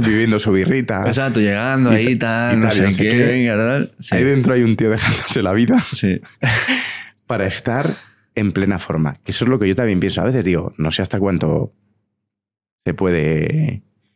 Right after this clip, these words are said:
Speaker 2: Bueno, un
Speaker 1: mm,
Speaker 2: rato.
Speaker 1: aguantar, pero vamos, que,
Speaker 2: Un rato.
Speaker 1: ¿sabes? Un día me dijo Jorge Roelas. ¿Sabes quién es? El actor.
Speaker 2: Jorge Roelas, me suena
Speaker 1: Jorge
Speaker 2: un
Speaker 1: Roelas es el
Speaker 2: montón,
Speaker 1: actor,
Speaker 2: tío.
Speaker 1: el de Médico de Familia.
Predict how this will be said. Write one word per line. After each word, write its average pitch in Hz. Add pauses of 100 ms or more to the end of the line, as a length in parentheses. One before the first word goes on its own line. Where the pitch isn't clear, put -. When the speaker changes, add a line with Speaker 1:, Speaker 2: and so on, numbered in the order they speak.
(260)
Speaker 2:
Bueno, 85 (100)
un 90
Speaker 1:
mm, -
Speaker 2:
rato. 87
Speaker 1:
aguantar, 85
pero 78
vamos, 92
que, 82
Speaker 2:
Un 76
rato. 82
Speaker 1:
¿sabes? 104
Un 104
día 98
me 101
dijo 95
Jorge 92
Roelas. 82 (260)
¿Sabes 87
quién 95
es? - (400)
El 82
actor. 90
Speaker 2:
Jorge -
Roelas, 107
me 90
suena 110
Speaker 1:
Jorge 110
Speaker 2:
un 95
Speaker 1:
Roelas -
es -
el 110
Speaker 2:
montón, 98
Speaker 1:
actor, 104
Speaker 2:
tío. 101
Speaker 1:
el 95
de 90
Médico 98
de 90
Familia. 90